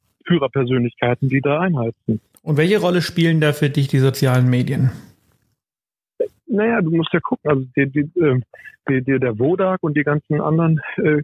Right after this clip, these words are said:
Speaker 1: kritischen Stimmen da oder, oder Sch-, ja, Spinner, die, die, äh, die haben natürlich ihre, ihr Forum, ja, die, die, die, das, da rotten sich natürlich dann Leute um, um solche Personen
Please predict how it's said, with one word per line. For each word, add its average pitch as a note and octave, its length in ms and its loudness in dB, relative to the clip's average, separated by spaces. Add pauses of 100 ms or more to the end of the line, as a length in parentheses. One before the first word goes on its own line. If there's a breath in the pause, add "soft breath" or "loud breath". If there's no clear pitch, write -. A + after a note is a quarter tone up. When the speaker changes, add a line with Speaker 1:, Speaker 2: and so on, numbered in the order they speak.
Speaker 1:
kritischen E3 420 0
Stimmen D#3+ 340 0
da E3+ 120 0
oder, B2+ 220 0
oder A#2 180 0
Sch-, - 500 -6 (240)
ja, B2+ 200 4
Spinner, E3 380 0 (500 loud breath)
die, D#3+ 280 0 (160)
die, D#3 200 2
äh, C#3+ 520 -2 (800 loud breath)
die D3+ 100 2
haben E3 200 2
natürlich D#3+ 480 0
ihre, D3 200 0
ihr C3+ 220 2
Forum, C#3+ 360 0
ja, D#3 260 2
die, C#3+ 100 -2
die, C3+ 160 -2
die, - 240 -6
das, C3+ 120 0 (160)
da C#3 120 0
rotten C#3+ 440 0
sich D#3+ 180 -2
natürlich D#3 340 -2
dann C#3+ 220 2 (420 loud breath)
Leute D3 500 0
um, C#3+ 220 2
um C3+ 260 2
solche C3+ 440 0
Personen C3+ 640 0